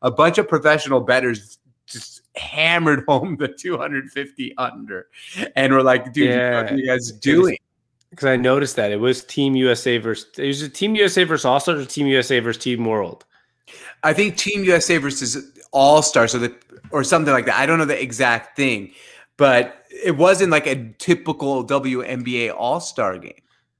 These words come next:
Speaker 2: Um, but my question, like, yeah, it was Team W N B A All-Stars versus U S Women's National Team.
Speaker 1: So
Speaker 2: Is the
Speaker 1: basically, if
Speaker 2: women's
Speaker 1: you make, like, if you made the, uh, they had extra All-Stars, I'm guessing.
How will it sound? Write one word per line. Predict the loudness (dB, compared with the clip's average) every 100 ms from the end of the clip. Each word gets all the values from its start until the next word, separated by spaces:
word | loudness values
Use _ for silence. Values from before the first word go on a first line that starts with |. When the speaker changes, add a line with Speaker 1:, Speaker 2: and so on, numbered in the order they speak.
| _ _
Speaker 2:
Um, | 0 0 0
but | 0
my | 2 2
question, | 0 2 2 2 -2 -6 -6 -12 _ _ _ _ _ _ _ _
like, | 2 2 4
yeah, | 2
it | 4 6
was | 4 2 -8 _
Team | -4 2 2 2 0
W | 0 2
N | 0
B | 2
A | 2
All-Stars | 4 2 0 0 0
versus | -4 -6
U | -2 0
S | 0 -6
Women's | -6 -4 -4 -4
National | -4 -4 -6 -10
Team. | -8 -10 -10 -18 _ _ _
Speaker 1:
So | 2 4
Speaker 2:
Is |
the | 6
Speaker 1:
basically, | 4 6 6
if |
Speaker 2:
women's | 6 4 2
Speaker 1:
you | 0
make, | -2 -2 _ _ _ _ _ _
like, | -6 -4
if | -4
you | -4
made | -2 -2
the, | -4 -12 _ _ _ _ -8
uh, | -2 0 2 0 -4 -14 _ -20 -20 -20 -20 _
they | 0
had | 2 2 0
extra | -4 -4 -4
All-Stars, | -4 -4 -8 -10
I'm | -12
guessing. | -12 -14 -16